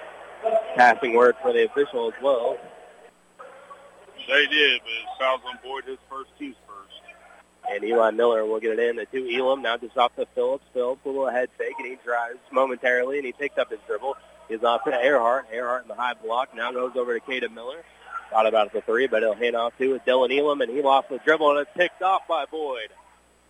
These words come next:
Speaker 1: So a turnover there by Altamont.
Speaker 2: First second of the night.
Speaker 1: Horton in between the circles. Now gives off to Sweetnam. Now it's James. James drives, spin around jumper from the baseline is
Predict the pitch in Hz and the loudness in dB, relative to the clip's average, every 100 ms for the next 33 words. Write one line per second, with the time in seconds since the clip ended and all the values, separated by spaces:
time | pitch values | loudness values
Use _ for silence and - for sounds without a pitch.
0 | _ _ _ _ 113 120 - 165 147 131 | _ _ _ _ -16 -14 -10 -10 -8 -8
1 | 139 143 147 170 170 135 110 92 92 _ | -6 -6 -6 -6 -8 -10 -10 -12 -20 _
2 | _ _ _ 127 - 147 - 110 107 _ | _ _ _ -20 -10 -10 -10 -18 -20 _
3 | 107 107 107 _ _ _ 113 127 117 104 | -14 -14 -16 _ _ _ -6 -6 -6 -8
4 | 107 120 117 123 123 117 120 123 139 - | -8 -8 -6 -4 -4 -2 -4 -2 -6 -8
5 | _ _ _ - 107 110 107 113 113 123 | _ _ _ -6 -6 -6 -2 -2 0 -4
6 | - 131 131 113 123 123 107 117 117 120 | -6 -10 -4 0 0 0 -2 0 0 -2
7 | - 117 127 131 135 - - - - - | -2 2 4 2 -6 -12 -16 -16 -10 0
8 | 117 120 104 110 113 135 143 _ 147 147 | 0 0 -6 2 4 4 0 _ 4 6
9 | 139 123 104 127 165 170 147 180 170 156 | 4 2 -4 0 2 4 4 4 2 2
10 | 175 147 151 151 147 | 0 2 2 2 0